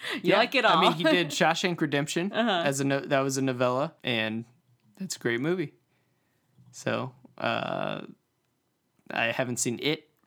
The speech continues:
Speaker 2: mainly because I don't desire to.
Speaker 1: Like clowns.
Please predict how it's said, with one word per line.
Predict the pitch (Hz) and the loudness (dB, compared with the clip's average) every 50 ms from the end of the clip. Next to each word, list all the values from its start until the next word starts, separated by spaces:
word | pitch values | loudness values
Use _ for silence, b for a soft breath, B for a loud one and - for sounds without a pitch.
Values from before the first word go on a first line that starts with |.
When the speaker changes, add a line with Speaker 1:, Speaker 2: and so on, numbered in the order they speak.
| _ _ - | _ _ -6
Speaker 2:
mainly | 127 120 117 117 120 123 | -4 -2 -2 -2 -4 -4
because | 117 120 - - 131 - 196 | -6 -6 -6 -6 -4 -4 -4
I | 180 | -4
don't | 120 117 120 135 - _ _ _ _ _ _ _ _ _ _ _ _ _ _ _ | -4 -4 -4 -8 -10 _ _ _ _ _ _ _ _ _ _ _ _ _ _ _
desire | - 127 123 131 127 131 131 131 127 | -4 -2 0 2 2 2 0 -2 -2
to. | 127 - 147 151 | -2 -2 -2 -2
Speaker 1:
Like | 160 156 | -4 -6
clowns. | - 160 156 175 175 180 180 | -8 -8 -8 -8 -10 -12 -14